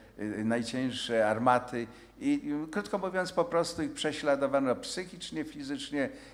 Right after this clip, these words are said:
y, jak się tylko, powiedzmy, dało, między innymi przez te, y, przez te obozy. Y, byli tam nawet, proszę państwa, y, powstańcy wielkopolscy.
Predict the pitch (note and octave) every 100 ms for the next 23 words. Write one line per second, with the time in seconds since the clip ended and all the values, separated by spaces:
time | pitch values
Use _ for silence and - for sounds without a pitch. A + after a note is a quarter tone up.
0 | - A#2 A2 G#2 B2+ A#2+ A#2+ B2 B2+ C3+
1 | C#3 D3 C#3+ C#3+ C#3 C3+ - - - C#3+
2 | B2+ B2+ A#2 B2 C3+ B2+ B2 C#3 C#3+ C3
3 | C3+ B2+ C3 C3 - A#2 A2 - A2+ G2+
4 | - - A2+ A2+ - A2+ - B2+ A#2 A2+
5 | E2+ E2 B1+ - - - - - D#3+ D#3
6 | D3 - C#3 F3+ G#3 G3+ G#3 F#3+ E3+ E3
7 | E3 F3+ E3+ D#3+ D#3+ C#3+ C#3+ C#3+ C#3+ C#3
8 | - D3+ D3 C#3 - - - - A2+ A#2
9 | B2 A#2+ D#3 - G#3+ F3+ C#3+ A#2+ B2 B2
10 | G#2+ A2+ G#2+ - - A2+